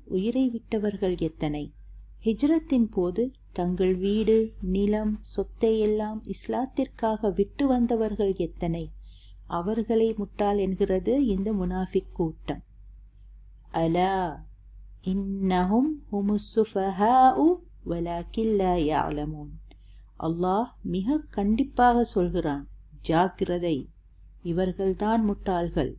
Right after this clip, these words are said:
இருந்தும் இவர்களுக்கு புரியவில்லை." ஒரு ஆயத்தில்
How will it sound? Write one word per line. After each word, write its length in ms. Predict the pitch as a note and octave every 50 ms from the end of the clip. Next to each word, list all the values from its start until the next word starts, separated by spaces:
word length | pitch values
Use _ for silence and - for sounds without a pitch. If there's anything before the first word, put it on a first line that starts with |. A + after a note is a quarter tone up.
| - - - - - - - - -
இருந்தும் 640 | D#3 D#3+ D#3+ E3 D#3+ D#3+ D#3+ D#3+ F#3+ A3 C#4 E4+ E4+ - -
இவர்களுக்கு 840 | - E3 E3 E3 F3 F3 E3+ - F3+ F3 F3 F#3 - - - G3 -
புரியவில்லை." 800 | - - F#3+ E3 F3 E3+ E3+ E3 D#3+ D#3 D#3+ D#3 D3 D3+ D3 - - - - - - - - - - - - - -
ஒரு 240 | - G3+ G#3+ A3 G#3+
ஆயத்தில் 800 | G#3+ G#3 G#3 A3+ B3+ C4+ C4+ C4 - - - G#3 A3 C#4 D#4 D#4+